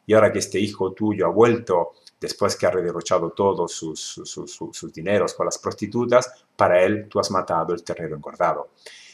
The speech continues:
Es interesante cómo este hermano mayor, este hijo mayor, habla de su, de su hermano.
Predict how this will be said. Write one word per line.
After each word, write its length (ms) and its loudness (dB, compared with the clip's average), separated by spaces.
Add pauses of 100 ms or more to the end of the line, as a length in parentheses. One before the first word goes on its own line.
(160)
Es 140 0
interesante 600 4
cómo 240 2
este 240 -2
hermano 420 2
mayor, 360 4
este 240 -2
hijo 240 -2
mayor, 400 6
habla 380 4
de 100 -10
su, 160 -8 (100)
de 200 -12
su 140 -8
hermano. 440 2